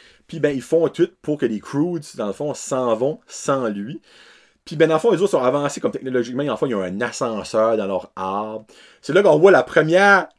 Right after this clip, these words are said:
télévision. <laughs> Première tablette. C'est juste, je vous dis pas l'enfant pourquoi, ben, c'est juste drôle ces bouts-là. Puis il y a une grosse twist autour des bananes. Dans le fond, ils rentrent dans ce gros village-là, ils peuvent tout manger sauf les bananes. Et on ne sait pas pourquoi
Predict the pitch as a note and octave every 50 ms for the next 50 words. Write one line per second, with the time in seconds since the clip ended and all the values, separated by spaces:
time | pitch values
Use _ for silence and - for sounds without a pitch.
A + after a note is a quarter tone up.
0 | _ _ - - - A3+ G#3+ G3 G3 G#3+ G#3+ F3+ D#3+ F3 F3 E3 D3 C#3+ C#3+ D3+
1 | E3+ F#3 G#3+ - - - - - - - - A#4+ A#4+ - - - C#5+ D5+ - -
2 | A#4+ B4 A#4+ - - - - - - - E3+ F#3 G#3 A#3 A#3+ A3+ - - A3+ F3+
3 | F3+ E3 E3 E3+ F3+ A3+ B3 - - - - - - - _ - - - - -
4 | G3+ F#3+ G#3+ C#4+ C#4 G#3 F#3 D#3+ D3+ E3 G3 F#3 G#3+ C#4 A#3 - C#4+ C#4+ C#4 B3
5 | G#3 B3+ B3 - - - - A#3 - B3 B3 A#3 F#3 D#3 - E3 E3+ A3+ C4 F4+
6 | D4+ A3+ C#3+ D3+ - D3+ F3 G3 G#3 F#3+ - E3+ D#3+ D3+ D#3+ D3+ D3+ D#3+ E3+ F#3
7 | - - _ - - - - - - - A#3 A#3 B3+ A3+ G3 F3+ D#3 E3+ A3+ C#4+
8 | D#4+ G4+ - - - A#3+ C#4 - - D#3 - - A#3 A#3 F#3+ C#3 C3 A#2 G2 G#2
9 | F#2+ - A2 B2+ C3+ A#2+ B2 B2+ C3 A2 F#2+ F2 F2 - _ _ _ - - _
10 | - C3 C3+ C#3 A#3 B3+ A3+ D3+ C#3+ E3+ G3 F#3+ - B3+ B3 G3 - - C#3 A2+
11 | A2+ D#3+ F#3+ F3 D3+ D3 D3 D3+ C3+ C3 B2+ B2 A#2+ F3 A3+ - - C3 G#2+ -
12 | - - - - G#3+ G#3 G3 F3 E3+ A#3 - - - - A#3+ C#4+ D4 C4 E3+ C3
13 | - _ _ _ _ - A2 G#2+ A#2 G#2+ G2 F#2+ G#2 A#2 A#2+ A#2+ C3+ C3+ C3+ A2+
14 | A2 - C3 C3+ C#3+ C#3+ - - A#3+ - A#3+ F#3+ - - - - D#3 F3+ G3+